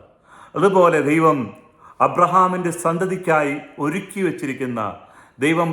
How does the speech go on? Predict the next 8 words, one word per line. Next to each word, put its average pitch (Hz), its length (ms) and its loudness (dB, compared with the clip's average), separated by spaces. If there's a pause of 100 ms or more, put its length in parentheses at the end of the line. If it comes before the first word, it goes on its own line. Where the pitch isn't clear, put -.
പ്രനൗൺസ് 175 580 0
ചെയ്ത, 131 260 -4 (200)
ദൈവം, 151 320 -2 (540)
ദൈവം 156 320 -2 (100)
അറിയിച്ച 175 480 0 (200)
അനുഗ്രഹങ്ങൾ 151 800 -4 (520)
അബ്രഹാമിൻ്റെ 151 560 0 (100)
സന്തതി 160 440 -2